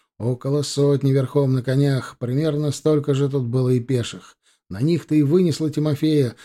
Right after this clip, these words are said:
с проскочившими обоз с драгунами.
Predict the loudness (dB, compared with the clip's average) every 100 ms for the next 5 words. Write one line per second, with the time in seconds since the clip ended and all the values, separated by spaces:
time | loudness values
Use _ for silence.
0 | _ -10 -4 -4 -4 -8 -4 -4 -2 -2
1 | -2 -2 -2 -4 -4 -4 0 0 0 -4
2 | -8